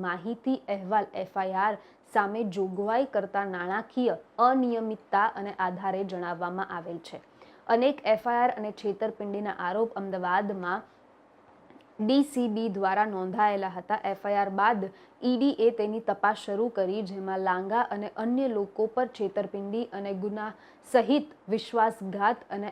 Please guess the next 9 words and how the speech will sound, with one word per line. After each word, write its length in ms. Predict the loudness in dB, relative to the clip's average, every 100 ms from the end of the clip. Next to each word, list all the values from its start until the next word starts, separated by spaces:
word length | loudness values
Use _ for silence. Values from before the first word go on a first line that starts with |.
| -4
આરોપ 340 | 0 2 0 -4
મૂકવામાં 580 | -10 -8 -2 -2 -2 -6
આવ્યા 280 | -6 -6 -10
છે. 120 | -14 -16 _ _ _ -10 4
સેટેલાઇટ 480 | 4 6 6 4 2
પોલીસ 300 | 2 2 0
સ્ટેશનમાં 640 | -2 0 0 0 -2 2
દાખલ 420 | 2 2 -2 -4
થયેલ 280 | -2 -4 -4